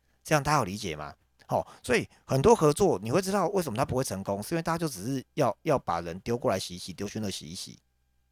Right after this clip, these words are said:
好，这，这件事情千万不要做，很伤流量，也很伤人脉，千千万万不要做，真的。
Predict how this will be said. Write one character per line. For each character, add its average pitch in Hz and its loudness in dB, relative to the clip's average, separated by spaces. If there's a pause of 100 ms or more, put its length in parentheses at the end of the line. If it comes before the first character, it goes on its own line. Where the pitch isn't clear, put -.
(320)
好， - -12 (180)
这， - -2
这 175 -2
件 170 4
事 160 -4
情 147 -2
千 139 -4
万 143 0
不 117 -2
要 110 0
做， 104 -4 (540)
很 110 -2
伤 143 2
流 107 0
量， 113 0
也 113 -6
很 101 -4
伤 107 -2
人 95 -4
脉， 92 -6
千 165 -2
千 170 -2
万 151 2
万 139 0 (120)
不 120 -6
要 147 4
做， 131 -2 (640)
真 139 0
的。 135 0